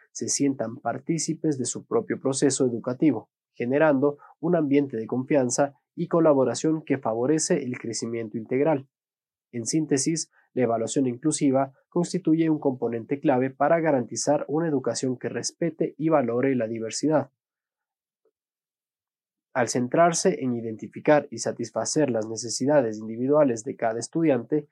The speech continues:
este enfoque no solo promueve la equidad y la participación activa, sino que también establece las bases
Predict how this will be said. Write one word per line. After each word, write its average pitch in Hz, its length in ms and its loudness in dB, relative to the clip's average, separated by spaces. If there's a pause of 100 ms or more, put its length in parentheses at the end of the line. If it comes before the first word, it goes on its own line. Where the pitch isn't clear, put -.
(200)
este 180 240 2
enfoque 160 400 0
no 131 220 0
solo 165 360 0
promueve 143 560 0 (220)
la 110 140 -8
equidad 156 440 -2 (280)
y 123 80 -2
la 120 140 0
participación 113 720 -6
activa, 120 420 0 (220)
sino 113 300 -8
que - 100 -8
también 156 420 -2 (300)
establece 143 540 2
las 113 180 -2
bases 143 480 0